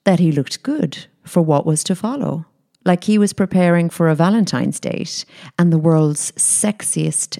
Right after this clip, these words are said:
vixen. He patted a Euro-sized dollop of hair gel onto his head in an effort to smooth out his frizzy ginger tuft and pinched a couple of whiteheads on his chin.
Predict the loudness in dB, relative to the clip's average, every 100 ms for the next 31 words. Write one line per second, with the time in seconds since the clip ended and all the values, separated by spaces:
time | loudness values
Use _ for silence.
0 | -12 -2 -2 -2 -6 -6 -8 -12 _ _
1 | _ _ _ _ _ _ _ -20 -20 -2
2 | 0 2 2 2 2 2 0 0 2 4
3 | 6 4 4 2 0 0 -2 -4 -10 -2
4 | 0 0 -2 -4 -4 -4 -4 -4 -4 -6
5 | -8 -8 -10 -16 _ -6 -2 -2 -2 -6
6 | -4 -4 -4 -2 0 0 0 -2 -4 -6
7 | -6 -4 -2 -2 -2 -2 -2 -4 -8 -14
8 | -20 -16 -6 -6 -4 -2 -2 0 -4 -2
9 | -2 -2 -2 -6 -8 -6 -6 -8 -18 -16
10 | -12 -12 _ _ _ -20 -4 -2 2 2
11 | 2 0 -2 -2 -2 0 -2 -2 -2 0
12 | 0 -4 -8 -8 -10 -4 -2 -2 -4 -4
13 | -4 -2 -4